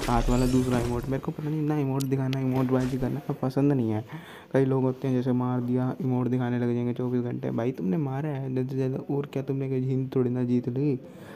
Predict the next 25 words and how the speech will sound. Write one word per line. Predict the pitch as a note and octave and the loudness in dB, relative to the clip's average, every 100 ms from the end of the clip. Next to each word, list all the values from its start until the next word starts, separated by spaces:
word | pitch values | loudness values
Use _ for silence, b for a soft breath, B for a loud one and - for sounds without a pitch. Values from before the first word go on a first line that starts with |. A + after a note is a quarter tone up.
| B B | B B
भाई, | C3+ B2+ | 0 2
तुमने | C3+ C3+ C3+ | 2 2 2
मार | C3+ C3+ C3+ | 0 0 -2
दिया | C3+ C3+ | 0 0
तो | C3+ | 2
इमोट | C3 C3+ C3+ | 0 0 0
दिखाओगे | C3 B2+ C3 B2 A#2+ | -2 0 0 0 0
क्या? | A#2+ C3 | -2 -6
इतने | C#3 C#3+ C#3+ | -8 -4 -2
हो | C#3 C3+ C#3 | 2 2 4
गए | C#3 | 4
हो | B2 | 4
क्या | B2 | 0
तुम? | A2+ A#2 B2 - - - - - - - B B B B | -2 -4 -8 -14 -20 -20 -20 -20 -20 -20 B B B B
हाँ | B2 A#2+ A#2 B2 | -6 -4 -4 -2
guys, | A#2 A#2+ B2 | -2 -2 -2
तो | - C#3 | 2 4
इसलिए | C#3+ C#3+ D#3 | 4 4 4
मैं | D#3+ D#3 | 6 6
ना | D#3+ | 4
इमोट | D3 C#3 C#3 | 4 4 4
बाजी | C#3 C#3 C#3+ | 4 2 4
इतनी | C#3 D3 | 6 8
नहीं | D3 C#3 | 10 10
करता। | B2+ - B2 | 8 6 0